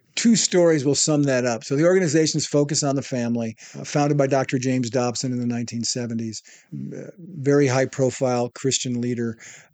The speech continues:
Um, two stories will sum up my experience there for the purposes of this and the purpose of, I'm still doing my, my co-host job here, and I'm, you know, I'm, I'm watching the time, so I wanna make this go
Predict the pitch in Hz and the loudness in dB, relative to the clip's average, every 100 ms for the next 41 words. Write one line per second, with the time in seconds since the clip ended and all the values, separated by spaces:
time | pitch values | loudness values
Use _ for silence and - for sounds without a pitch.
0 | - 127 123 120 120 - - - 185 - | -4 -2 0 0 -2 -10 -8 0 0 4
1 | 165 143 120 127 147 135 120 127 120 - | 4 4 2 0 0 0 0 -2 -4 -4
2 | 131 120 117 - 120 113 120 117 - 123 | -2 -2 -2 -2 -4 -4 -8 -10 -8 -6
3 | 123 127 113 113 127 127 120 117 - 131 | -6 -6 -6 -2 0 0 -2 -4 -2 -2
4 | 123 - 117 110 - - - 139 131 190 | -2 -6 -8 -10 -18 -20 -14 -6 -2 2
5 | 185 156 180 165 143 135 127 147 131 123 | 4 4 4 4 4 4 0 0 -2 -2
6 | - 156 143 135 120 - 131 123 123 120 | 2 4 6 4 2 0 2 2 0 0
7 | 123 120 120 120 135 123 117 120 127 135 | 0 0 -4 -4 -6 -6 -4 -4 -2 0
8 | 131 127 117 - 135 127 113 127 131 131 | 0 -2 -4 -4 -4 -2 -4 -4 -2 0
9 | 131 120 127 - 135 127 | -2 -2 -4 0 2 2